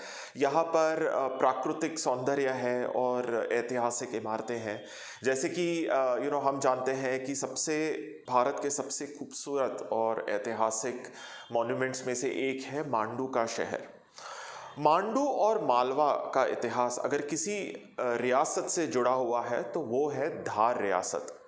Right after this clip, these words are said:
धार रियासत का भारत के इतिहास में महत्व है दो कारणों से। पहला, जब हम मध्य प्रदेश के, अ, मराठा शासकों की बात करते हैं, तो हम बात करते हैं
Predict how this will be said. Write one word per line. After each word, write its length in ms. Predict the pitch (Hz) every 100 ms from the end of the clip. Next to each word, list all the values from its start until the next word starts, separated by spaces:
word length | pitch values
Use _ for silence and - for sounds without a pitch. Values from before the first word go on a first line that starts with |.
| _ _ _ _ _ _ -
धार 420 | - - 214 269
रियासत 420 | 196 151 151 160 -
का 120 | 139
भारत 420 | 139 135 135 170 -
के 60 |
इतिहास 580 | 160 147 135 135 143 -
में 380 | 151 156 160 - - 123
महत्व 340 | 123 135 135
है 200 | 135 180
दो 220 | 123 135
कारणों 400 | 139 107 98 98
से। 140 | 92 - - - - - - -
पहला, 640 | 220 247 196 147 240 - - - -
जब 200 | 196 208
हम 320 | 220 233 208
मध्य 220 | 156 185
प्रदेश 440 | 185 196 190 190 -
के, 400 | - 185 185 -
अ, 200 | - 135
मराठा 480 | 135 135 139 - 165
शासकों 480 | 165 131 - 151 147
की 120 | -
बात 320 | 110 113 -
करते 280 | 139 123 120
हैं, 280 | 120 110 -
तो 100 | 139
हम 200 | 135 147
बात 240 | 127 127 -
करते 260 | 127 131
हैं 460 | 135 135 143 175